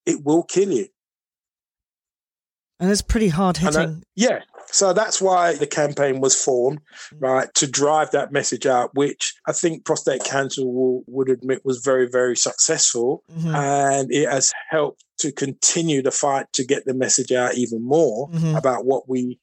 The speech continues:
Speaker 1: have to do to raise the awareness. But you look at the situation now, and, you know, we're now in a situation, right, where covid is the big issue. And, and what, unfortunately, covid has done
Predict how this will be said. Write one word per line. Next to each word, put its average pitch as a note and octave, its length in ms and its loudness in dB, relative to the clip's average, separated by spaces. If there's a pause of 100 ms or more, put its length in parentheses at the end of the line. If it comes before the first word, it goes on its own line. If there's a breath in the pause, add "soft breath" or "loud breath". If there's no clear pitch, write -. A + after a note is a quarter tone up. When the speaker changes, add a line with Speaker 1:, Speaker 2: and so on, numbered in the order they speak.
(120)
Speaker 1:
have C#3 200 -2
to C3 100 -2
do B2 300 2
to B2+ 200 -2
raise B2+ 300 2
the C3 80 2
awareness. A#2+ 640 0
But C#3 240 0
you D3+ 160 -2
look F#3+ 180 0
at G3 80 0
the E3 80 -2
situation D3 760 0
now, C3+ 600 -2
and, C#3 640 -2 (180)
you C#3+ 100 -2
know, B2+ 120 2
we're C#3+ 220 2
now C#3+ 440 2
in C#3+ 140 -2
a C3+ 60 0
situation, C3 680 0
right, B2 200 -4
where C3 160 0
covid C#3+ 520 -2
is A#2+ 160 -2
the C#3 140 0
big C3 200 -2
issue. A#2+ 580 2
And, A#2+ 240 -2
and B2 540 0
what, D#3+ 240 0 (180)
unfortunately, C3+ 640 0
covid C#3 360 0
has A#2+ 160 -2
done A#2+ 360 -2